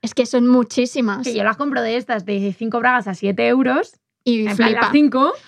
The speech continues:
Speaker 1: Y, y los que te viene el tanguita ese por un euro,
Speaker 2: Hombre.
Speaker 1: que dices, "Para una emergencia, chica".
Speaker 2: Maravilla. Entonces, de, imagínate gastarte en ropa interior mil setecientos euros. Lo hemos vivido.
Speaker 1: Que hay personas que no cobran ni eso al mes. O sea, es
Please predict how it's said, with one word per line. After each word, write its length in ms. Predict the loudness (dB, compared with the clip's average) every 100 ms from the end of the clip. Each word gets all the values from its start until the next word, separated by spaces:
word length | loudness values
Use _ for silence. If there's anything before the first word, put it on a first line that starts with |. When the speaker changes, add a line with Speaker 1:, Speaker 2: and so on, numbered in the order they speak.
| -12 -6
Speaker 1:
Y, 220 | -6 -4
y 100 | -2
los 160 | -2 -2
que 100 | -2
te 80 |
viene 300 | 0 -2 -6 -4
el 200 | -2 0
tanguita 440 | -2 -2 -2 -2
ese 200 | -2 -2
por 200 | 0 2
un 120 | 2
euro, 360 | 0 0 -2 -2
Speaker 2:
Hombre. 220 | -4 0 0
Speaker 1:
que 80 | 0
dices, 340 | 0 -2 -2
"Para 280 | -2 -2 0
una 260 | 2 2
emergencia, 580 | 2 2 0 -2 0 -2
chica". 280 | -2 -4 -2
Speaker 2:
Maravilla. 760 | -2 0 -2 -2 -2 -2 -4 -8 _ _ _ -10
Entonces, 500 | -6 -4 -4 -6 -10 -8
de, 100 | -6
imagínate 480 | -6 -6 -8 -6
gastarte 580 | -6 -4 -4 -4 -6 -4
en 120 | -4
ropa 200 | -2 -2
interior 540 | -2 -4 -4 -4 -6 -8
mil 280 | -4 -4 -4
setecientos 540 | -6 -8 -8 -6 -8 -8
euros. 380 | -10 -10 -14 _
Lo 120 | -6
hemos 220 | -4 -4 -8
vivido. 260 | -8 -4
Speaker 1:
Que 60 | -2
hay 60 | -2
personas 400 | -2 -2 -4 -4
que 120 | -2
no 260 | -2 -2
cobran 360 | -4 -4 -4 -4
ni 120 | -4
eso 240 | -4 -6 -8
al 140 | -8
mes. 320 | -8 -10 -14 -12
O 60 |
sea, 200 | -8 -4
es 380 | -4 -4 -8